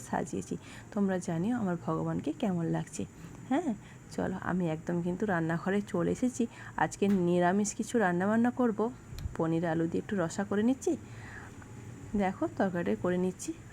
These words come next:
আর প্রথম থেকে ভিডিওটি করতে পারলাম না, বললাম আজকে একটু কাজের চাপ আছে আমার প্রচুর পরিমাণে, তার জন্য তাড়াহুড়োতে আমি একটু দেরি করেই ছোট ছোট করে ভিডিওগুলো তোমাদের সাথে শেয়ার করলাম। এই দেখো, আমি চাটনি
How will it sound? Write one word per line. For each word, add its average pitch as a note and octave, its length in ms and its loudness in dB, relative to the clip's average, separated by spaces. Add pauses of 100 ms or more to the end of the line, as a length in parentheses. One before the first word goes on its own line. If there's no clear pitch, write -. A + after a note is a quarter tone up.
(1040)
আর F3 120 4
প্রথম E3+ 320 -2
থেকে F3+ 220 -2
ভিডিওটি F3+ 400 0
করতে F3+ 400 0
পারলাম G3 320 4
না, A3+ 40 4 (140)
বললাম F#3+ 240 2 (100)
আজকে - 200 -6
একটু G3+ 180 0
কাজের G3 300 2
চাপ G3 240 4
আছে G#3 280 0
আমার G#3 220 2
প্রচুর G#3 260 0 (100)
পরিমাণে, B3 360 4 (420)
তার E3 240 -2
জন্য G#3+ 180 2 (180)
তাড়াহুড়োতে F3 600 2 (600)
আমি E3 160 0
একটু F3+ 240 -4
দেরি E3 160 2
করেই G#3+ 300 2 (440)
ছোট E3+ 220 0
ছোট - 120 -2 (100)
করে G3+ 120 2 (100)
ভিডিওগুলো E3+ 340 2
তোমাদের E3 380 0
সাথে G#3 240 0
শেয়ার D3+ 180 0 (100)
করলাম। D#3 260 4 (640)
এই G#3 120 4
দেখো, G3 260 0 (120)
আমি A3 120 4 (120)
চাটনি G#3 260 4